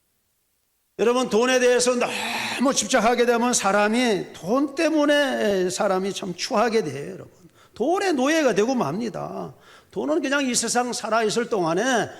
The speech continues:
우리가 벌고 잘 사용하고 가면 돼요. 할렐루야. 그게 돈이에요, 여러분. 이거 싸들고 갈 거 아니냐. 금덩어리 있다고 금덩어리 싸들고 가는 거 아니잖아요. 우리가 이 세상에 있을 때에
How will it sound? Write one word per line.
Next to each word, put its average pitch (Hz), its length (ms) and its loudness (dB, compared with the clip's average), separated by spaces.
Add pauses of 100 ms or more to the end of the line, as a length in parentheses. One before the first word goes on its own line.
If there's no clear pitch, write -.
(140)
우리가 180 280 0
벌고 147 720 -2
잘 117 420 -10
사용하고 196 600 -4
가면 143 340 -10
돼요. 113 200 -12
할렐루야. 190 520 0 (840)
그게 403 200 -2
돈이에요, 247 480 0
여러분. 113 440 -14 (440)
이거 285 100 -4
싸들고 311 400 2
갈 254 200 2
거 269 60 2
아니냐. 233 240 2
금덩어리 302 600 0
있다고 262 240 -4
금덩어리 262 340 -4
싸들고 277 380 -6
가는 196 240 -2
거 233 80 -6
아니잖아요. 139 640 -6 (200)
우리가 262 220 0
이 220 120 0
세상에 226 420 -2
있을 220 340 -2
때에 190 320 0